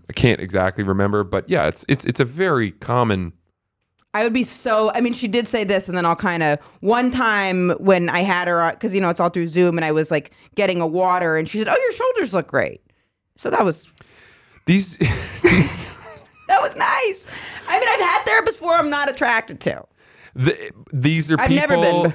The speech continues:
Speaker 1: who hold the keys to our mood.
Speaker 2: Right.
Speaker 1: They, uh, we see them as steadfast, um, lo-, loyal listeners,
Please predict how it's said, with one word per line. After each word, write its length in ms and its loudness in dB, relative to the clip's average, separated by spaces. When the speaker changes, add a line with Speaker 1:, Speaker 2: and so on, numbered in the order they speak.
Speaker 1:
who 500 0
hold 340 0
the 80 -6
keys 720 0
to 160 2
our 140 2
mood. 400 0
Speaker 2:
Right. 360 -2
Speaker 1:
They, 440 0
uh, 140 0
we 160 4
see 260 -2
them 300 2
as 300 2
steadfast, 960 2
um, 560 0
lo-, 340 0
loyal 420 2
listeners, 760 -2